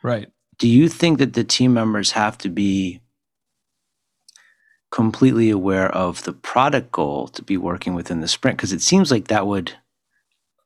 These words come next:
Speaker 2: be equally as important, if not more important.
Speaker 1: Yeah, I, I think as a Scrum team, we have to have full transparency. And, and let me define a term here, 'cause we throw these words around, and the word transparency does not mean visible.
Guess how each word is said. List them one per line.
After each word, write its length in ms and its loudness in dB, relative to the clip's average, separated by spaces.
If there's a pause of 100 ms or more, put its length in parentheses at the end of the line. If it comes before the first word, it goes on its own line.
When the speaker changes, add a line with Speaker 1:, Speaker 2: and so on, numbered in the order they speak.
(160)
Speaker 2:
be 240 2 (200)
equally 460 0
as 120 -4
important, 420 -6
if 120 -14
not 140 -2
more 200 -2
important. 540 -10
Speaker 1:
Yeah, 320 4
I, 260 0
I 40 2
think 260 -2
as 140 -2
a 60 0
Scrum 420 0
team, 320 -2
we 140 0
have 140 2
to 80 -2
have 220 0
full 180 2
transparency. 960 -2
And, 180 2
and 180 0
let 100 4
me 60 2
define 340 0
a 60 0
term 340 -2
here, 140 -6
'cause 180 -10
we 80 -2
throw 240 0
these 220 -2
words 260 -2
around, 460 -2
and 160 -8 (400)
the 80 0
word 180 4
transparency 800 0
does 200 -4
not 240 2
mean 300 2
visible. 480 -4